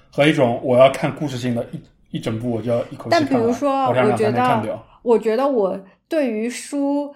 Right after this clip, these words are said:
Speaker 2: 没有办法，就像我以前的话，一般就是那种看一本书，我就一定是把，会把它看完的。但是我现在是觉得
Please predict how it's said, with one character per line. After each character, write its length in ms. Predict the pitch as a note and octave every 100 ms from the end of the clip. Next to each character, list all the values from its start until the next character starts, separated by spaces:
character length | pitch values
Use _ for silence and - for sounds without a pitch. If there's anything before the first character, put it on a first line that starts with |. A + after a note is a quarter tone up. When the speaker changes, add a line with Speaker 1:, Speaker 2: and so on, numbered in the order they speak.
| _
Speaker 2:
没 140 | - A3
有 140 | B3
办 240 | A#3+ C4 A3+
法， 160 | G3+
就 220 | F#3 D#4
像 240 | A#3+ E4+ B3
我 80 | A3+
以 120 | G#3+
前 160 | -
的 60 | G3+
话， 80 | A#3
一 60 |
般 220 | A#3+ A#3 A#3
就 80 |
是 140 | A#3+ A#3
那 80 | A3
种 140 | E3+
看 280 | - B3+ A#3+
一 60 | A#3
本 220 | A3 -
书， 160 | - F3+
我 60 |
就 100 | F3
一 80 | F3
定 120 | G3+
是 120 | G#3
把， 120 | G3+ D3+
会 140 | -
把 160 | G3+ F3
它 100 | F3+
看 260 | - B3+ F#3
完 220 | D#3 E3
的。 180 | F3 E3+ - -
但 140 | C#4
是 100 | C4+
我 160 | C#4 G3
现 220 | F3+ B3+
在 160 | B3 A3
是 280 | - B3 G3
觉 200 | F#3 F3+
得 340 | G#3 G3+